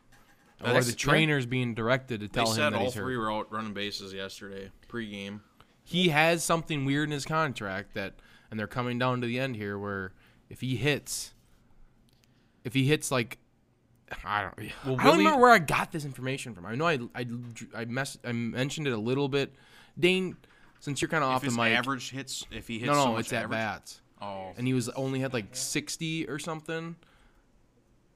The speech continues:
Speaker 1: Um, and it flips to then a player option versus a team option. Right now he's locked into a team option under a certain contract. If he gets a player option, he's gonna opt out and get paid. You're not telling me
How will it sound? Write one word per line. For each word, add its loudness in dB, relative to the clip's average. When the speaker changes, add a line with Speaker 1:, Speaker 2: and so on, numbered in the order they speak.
Speaker 1:
Um, -2
and -2
it -2
flips 2
to -4
then 0
a -2
player 0
option -2
versus -6
a -20
team -6
option. -12
Right -2
now 4
he's 2
locked 4
into -2
a -4
team -4
option -4
under -6
a -10
certain -8
contract. -6
If -10
he 2
gets 2
a -12
player 2
option, 0
he's -6
gonna -6
opt -6
out -6
and -14
get -14
paid. -14
You're -6
not 0
telling -4
me -10